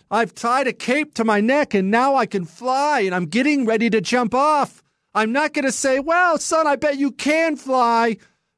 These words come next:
but but not very far. I'm not gonna say, "Well, that's a good point, son. You do make some good points.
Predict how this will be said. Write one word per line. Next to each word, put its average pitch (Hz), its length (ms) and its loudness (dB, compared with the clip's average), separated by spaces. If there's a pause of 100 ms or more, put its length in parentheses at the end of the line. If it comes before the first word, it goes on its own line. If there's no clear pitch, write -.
but 240 240 -2 (180)
but 233 140 0
not 294 260 0
very 254 300 2
far. 254 680 2 (640)
I'm 175 140 0
not 208 200 -2
gonna 214 180 -2
say, 233 260 0
"Well, 330 300 0
that's 294 220 0
a 277 60 -2
good 277 280 -2
point, 339 380 0
son. 220 340 0
You 240 120 0
do 247 200 0
make 277 220 0
some 202 220 -2
good 214 260 0
points. 277 580 0